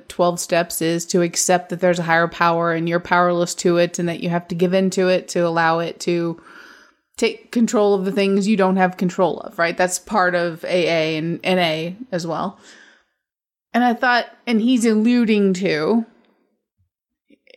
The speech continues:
his God, not necessarily a Christian God, 'cause he calls it Chucky. And then he says, well, y-, and then we get the, we understand now that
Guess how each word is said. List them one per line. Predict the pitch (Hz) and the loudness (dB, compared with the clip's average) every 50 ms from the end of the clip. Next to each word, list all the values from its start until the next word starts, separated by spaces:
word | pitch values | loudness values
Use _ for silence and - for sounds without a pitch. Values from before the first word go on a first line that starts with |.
| _ - | _ -8
his | 220 208 208 202 190 180 | -4 0 0 0 0 0
God, | 180 208 185 170 165 175 175 185 190 226 220 - | 0 0 2 2 4 4 2 2 0 -2 0 0
not | 220 196 208 | 0 2 2
necessarily | 214 202 202 226 208 202 196 196 185 | 2 0 2 2 2 2 2 2 0
a | |
Christian | 180 180 220 196 190 - - 185 180 196 190 | 0 0 0 0 0 0 -2 0 0 0 0
God, | 180 170 170 - 147 170 190 185 | 0 0 0 0 0 -2 -2 -2
'cause | - 180 165 | -4 -4 -4
he | 170 | -4
calls | 170 - 185 170 170 175 | -4 -2 0 0 0 0
it | 185 - - | -2 -4 -6
Chucky. | - - 196 180 175 - - 170 170 175 180 | -4 -2 -2 -2 -2 -2 -6 -6 -6 -6 -4
And | 175 185 | -2 0
then | 185 190 190 | 0 0 2
he | 185 185 | 0 0
says, | - 208 190 185 190 180 180 - | 0 2 2 2 2 0 0 0
well, | 190 190 185 180 175 | 2 2 2 0 -2
y-, | - 185 - - | -4 -8 -8 -6
and | 185 190 | -2 0
then | 185 180 185 175 175 175 - | 0 0 0 -2 -4 -8 -10
we | - 208 196 196 | -6 -4 -2 0
get | 185 170 190 185 190 | 2 0 0 0 0
the, | 185 170 165 165 - _ _ _ _ _ _ _ _ _ _ - | -2 -2 -2 -4 -10 _ _ _ _ _ _ _ _ _ _ -4
we | 196 196 190 185 | 0 2 2 2
understand | 180 170 170 - - 202 190 180 180 | 2 0 -2 -2 0 0 0 2 2
now | 175 175 175 165 | 2 2 2 2
that | 165 170 170 175 - | 2 0 0 0 -2